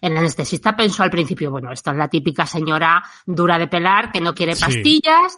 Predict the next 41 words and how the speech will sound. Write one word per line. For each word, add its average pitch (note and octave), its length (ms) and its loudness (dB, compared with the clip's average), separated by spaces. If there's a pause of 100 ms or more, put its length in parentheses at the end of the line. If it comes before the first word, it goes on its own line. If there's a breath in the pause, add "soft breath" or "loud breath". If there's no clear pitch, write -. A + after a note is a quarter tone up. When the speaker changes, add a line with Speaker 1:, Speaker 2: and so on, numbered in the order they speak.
Speaker 2:
sí. G#2 340 -6 (220)
Speaker 1:
Pero G#3 160 4
Speaker 2:
Que B3 60 0
Speaker 1:
claro, D#4 240 2
cuando E3+ 240 0
ya F#3 120 0
le C#4 100 0
explicó, C#4 440 -2
"Pues F3 220 -6
es F3 120 -10
que D#4 220 -4 (280)
me G3+ 100 2
operaron G3 340 0
de D#4 80 2
la D#4 120 2
cadera D4+ 300 2
y F#4+ 40 -2
tampoco G#3+ 920 2
me F#3 520 0
tomé C#3+ 240 -2
nada. A#3 360 0
¿Qué F#3 100 -6
quiere D4 180 0
que B3 80 0
le C#3+ 120 -2
diga? C4 280 0
Oiga, A#3 320 -2
si - 140 -8
a - 20 -2
mí D3 100 -4
no A3+ 80 4
me C#4+ 120 4
duele, A3 260 0
¿que, G3+ 100 -4
para - 140 -8
qué - 80 -6
me F3 100 -2
voy C4+ 80 2
a D4 40 0
tomar G3 280 2
pastillas?". E4 640 -2